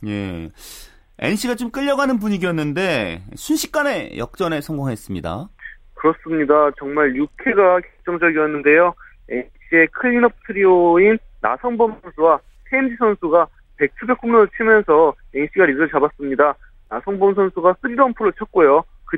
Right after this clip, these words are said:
Speaker 2: 뒤에 태임지 선수도 솔로포를 치면서 오 대 사로 엔씨가 리드를 잡았고, 다음 회에 또 엔씨가 육 점 뽑으면서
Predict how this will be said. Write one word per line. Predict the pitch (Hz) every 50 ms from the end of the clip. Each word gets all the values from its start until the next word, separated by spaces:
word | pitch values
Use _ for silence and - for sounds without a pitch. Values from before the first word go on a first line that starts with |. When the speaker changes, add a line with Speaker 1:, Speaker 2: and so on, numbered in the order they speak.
| -
Speaker 2:
뒤에 | - 147 151 160 151 127 - _ _ - - -
태임지 | 233 233 226 220 -
선수도 | - 214 196 - 185 175 190 202 -
솔로포를 | 262 277 294 285 - - - 233 196 - _ - -
치면서 | - 214 202 180 165 - 196 190 175 - - - - - -
오 | - 151 202
대 | 240 240 220
사로 | - 208 190 202 196 147 107
엔씨가 | 110 127 131 - - 175
리드를 | 156 135 135 156 151
잡았고, | - 131 120 131 127 - - 156 156 147 - _ - - _ _ - -
다음 | - 120 151 220 233 226
회에 | 220 165 139 143 156 160 _ _
또 | - 143 139 110
엔씨가 | 113 113 - - 139 135
육 | 123 117 - -
점 | 190 180
뽑으면서 | 175 - 165 156 151 151 - - - 131 - 151 147